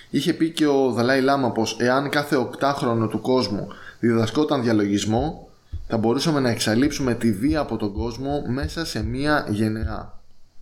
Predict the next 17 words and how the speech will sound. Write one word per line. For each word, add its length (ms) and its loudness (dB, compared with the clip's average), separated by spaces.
Και 120 -2
είναι 160 2
αλήθεια 380 -2
αυτό. 320 -8
Γιατί 420 2
όταν 500 -2
αρχίζεις 500 0
να 160 2
διαλογίζεσαι, 680 2
μπορείς 360 2
να 80 0
αρχίσεις 340 0
να 140 0
καταλαβαίνεις 680 0
περισσότερο 760 0
τους 240 -2
άλλους 420 2